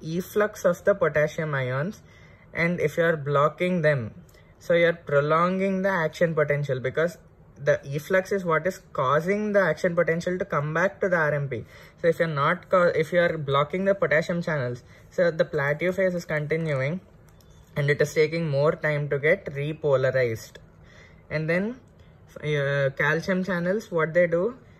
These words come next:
calcium channels mainly cause the plateau phase. So if you are blocking them, you are depressing the plateau phase of the action potential. And also calcium is what is responsible for the Frank-Starling law, and Frank-Starling law we talk about increased inotropy.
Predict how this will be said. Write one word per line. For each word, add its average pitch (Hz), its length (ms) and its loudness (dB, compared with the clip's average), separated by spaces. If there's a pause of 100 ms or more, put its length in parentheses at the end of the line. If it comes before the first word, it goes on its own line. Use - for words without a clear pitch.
(140)
calcium 180 440 -2
channels 196 440 -2
mainly 180 540 -2
cause 180 340 2
the 220 180 0
plateau 165 500 0
phase. 131 500 -4 (200)
So - 120 -2
if 170 160 0
you 185 80 6
are 180 40 6
blocking 160 480 0
them, 180 220 -2
you 202 60 4
are 190 60 4
depressing 175 680 0
the 214 100 0
plateau 165 420 0
phase 156 220 0
of 151 160 -2
the 196 100 -2
action 151 420 -4
potential. 143 500 -2 (440)
And 175 160 -2
also 180 240 -2
calcium 185 680 -2
is 226 140 -6
what 196 220 2
is 208 100 -2
responsible 190 800 -2
for 190 100 -2
the 180 100 0
Frank-Starling 160 800 -4
law, 147 180 2
and 185 200 -4
Frank-Starling 170 680 -4
law 165 180 -2
we 190 140 -6
talk 160 240 -4
about 170 320 0 (420)
increased 196 680 -4
inotropy. 156 720 -2